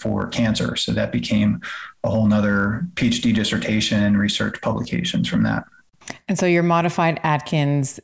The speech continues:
Speaker 2: is, I, I typically talk about a seventy twenty ten. So I typically talk about, like, a seventy percent fat, about twenty percent
Speaker 1: Mm-hmm.
Speaker 2: protein or so, and then the fill is carbohydrates. Is that close to what you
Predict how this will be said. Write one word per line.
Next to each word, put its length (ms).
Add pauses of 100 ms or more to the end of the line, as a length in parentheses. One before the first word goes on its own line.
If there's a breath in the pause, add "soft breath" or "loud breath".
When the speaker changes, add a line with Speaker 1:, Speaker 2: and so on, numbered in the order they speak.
(120)
Speaker 2:
is, 640 (480)
I, 280
I 40
typically 380
talk 200
about 160
a 60
seventy 380
twenty 320
ten. 340
So 160
I 100
typically 360
talk 220
about, 200
like, 140
a 40
seventy 380
percent 460
fat, 440 (120)
about 260
twenty 380
percent 400
Speaker 1:
Mm-hmm. 80
Speaker 2:
protein 320
or 60
so, 420 (380 loud breath)
and 120
then 80
the 80
fill 280
is 100
carbohydrates. 720
Is 80
that 260
close 280
to 120
what 220
you 500